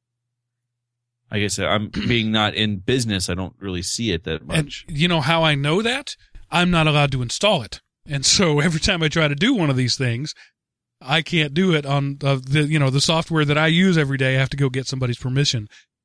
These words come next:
Speaker 2: So <laughs> that's how I know that they require dot net. So it's,
Speaker 1: Huh.
Speaker 2: yeah, people are moving away from it, but it's still, it's still relevant. I just, I, I think it's a good thing. It's not, um, world changing, but,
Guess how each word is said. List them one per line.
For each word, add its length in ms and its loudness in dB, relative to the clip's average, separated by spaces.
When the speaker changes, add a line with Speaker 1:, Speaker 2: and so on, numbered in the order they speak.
Speaker 2:
So 140 -2
<laughs> 0 -
that's 260 0
how 220 -2
I 120 -4
know 320 -4
that 180 -4
they 120 0
require 400 0
dot 220 -4
net. 280 -4
So 160 2
it's, 180 0
Speaker 1:
Huh. 240 0
Speaker 2:
yeah, 300 0
people 320 2
are 220 4
moving 300 2
away 220 2
from 240 -2
it, 260 -10
but 360 0
it's 200 -2
still, 460 0
it's 160 -2
still 200 2
relevant. 480 0
I 100 0
just, 260 -6
I, 300 0
I 40 2
think 280 0
it's 120 0
a 60 2
good 260 0
thing. 220 0
It's 180 0
not, 240 0
um, 640 0
world 360 4
changing, 480 -2
but, 300 0